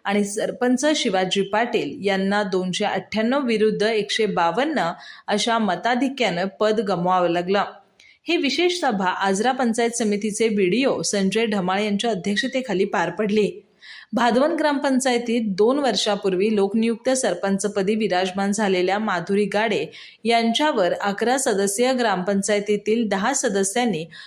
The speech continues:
अविश्वास ठराव मांडला. त्याच्यावर अधिकार पदाचा दुरुपयोग, कारभारात मनमानी, कर्तव्यात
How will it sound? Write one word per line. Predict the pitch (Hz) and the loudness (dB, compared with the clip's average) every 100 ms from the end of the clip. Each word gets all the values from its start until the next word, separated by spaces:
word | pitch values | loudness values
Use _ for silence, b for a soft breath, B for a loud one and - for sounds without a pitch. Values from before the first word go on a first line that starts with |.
| B | B
अविश्वास | 208 240 277 - 254 262 262 | 0 2 2 2 2 0 0
ठराव | 196 175 | 0 2
मांडला. | 170 170 185 185 - - B B B | 0 0 0 0 -4 -14 B B B
त्याच्यावर | 196 170 202 190 226 | 0 2 2 4 2
अधिकार | - 185 214 220 226 | 2 0 2 2 2
पदाचा | 226 202 202 226 | 2 2 2 2
दुरुपयोग, | 214 196 196 214 214 240 302 B B B | 2 2 2 2 4 4 4 B B B
कारभारात | 262 233 226 254 294 302 | 4 4 4 2 2 2
मनमानी, | 247 208 196 233 214 156 - _ | 2 2 4 2 2 -2 -10 _
कर्तव्यात | 202 175 214 202 220 | 0 2 2 4 2